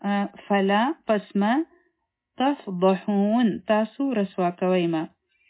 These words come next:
واتقوا او ویریږئ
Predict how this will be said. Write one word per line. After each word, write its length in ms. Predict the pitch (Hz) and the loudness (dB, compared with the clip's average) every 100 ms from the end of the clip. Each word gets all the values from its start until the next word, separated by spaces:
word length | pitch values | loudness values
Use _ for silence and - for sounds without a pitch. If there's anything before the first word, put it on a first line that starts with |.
| _ _ _ _ - | _ _ _ _ -6
واتقوا 1080 | 196 247 269 - 196 190 - 226 254 196 - | 0 0 -2 -2 0 0 -2 -2 0 -2 0
او 180 | 190 190 | -2 -2
ویریږئ 680 | 208 202 202 202 196 196 285 | -2 0 0 0 -2 -2 -6